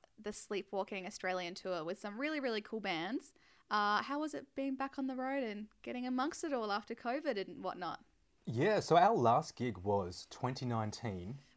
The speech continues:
Speaker 1: Oof.
Speaker 2: December. Yeah, so it's, it was a long time, long time. We were, like, pretty lucky in that sense because it was right at the end of our album cycle,
Speaker 1: Mm.
Speaker 2: the last one.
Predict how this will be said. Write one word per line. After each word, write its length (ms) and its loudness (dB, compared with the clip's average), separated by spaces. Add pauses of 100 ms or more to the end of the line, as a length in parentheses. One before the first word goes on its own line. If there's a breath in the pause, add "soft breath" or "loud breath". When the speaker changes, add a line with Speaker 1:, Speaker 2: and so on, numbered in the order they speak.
(120)
Speaker 1:
Oof. 80 0
Speaker 2:
December. 420 0 (420)
Yeah, 260 0
so 160 -4
it's, 140 -8 (220)
it 40 -12
was 100 -4
a 40 2
long 420 4
time, 500 0
long 280 -4
time. 320 -6 (440)
We 180 4
were, 200 -2
like, 420 0 (540)
pretty 160 4
lucky 280 4
in 80 0
that 160 -6
sense 220 -6
because 480 0 (140)
it 60 -4
was 120 0
right 220 4
at 100 0
the 120 -4
end 120 -2
of 100 0
our 160 0
album 240 0
cycle, 420 -6 (260)
Speaker 1:
Mm. 260 -6 (140)
Speaker 2:
the 80 2
last 280 2
one. 200 0